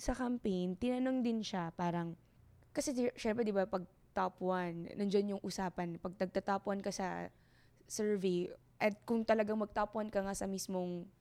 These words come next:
elections, ah, sa senator, ang dyan yung usapan na ng pagiging Senate President. Tinanong siya, sabi sa kanya, na parang,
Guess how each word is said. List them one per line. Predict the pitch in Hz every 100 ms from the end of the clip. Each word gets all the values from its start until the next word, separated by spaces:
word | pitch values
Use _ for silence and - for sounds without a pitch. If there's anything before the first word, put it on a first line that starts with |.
| _ _
elections, | 202 220 - 196 185 196 - -
ah, | 190 180 180
sa | 190
senator, | - 185 233 - 175 175 233
ang | 233 233
dyan | 240 240 240
yung | 226
usapan | 220 202 185 190 185
na | 170 170 - - _ _ _ - -
ng | 247 226
pagiging | 208 202 190 190 -
Senate | 185 175 -
President. | 180 165 170 170 170 165 - - -
Tinanong | 247 254 247
siya, | 196 190
sabi | 190 180
sa | 185 -
kanya, | 208 208 180 165 - - - 208
na |
parang, | 202 190 180 170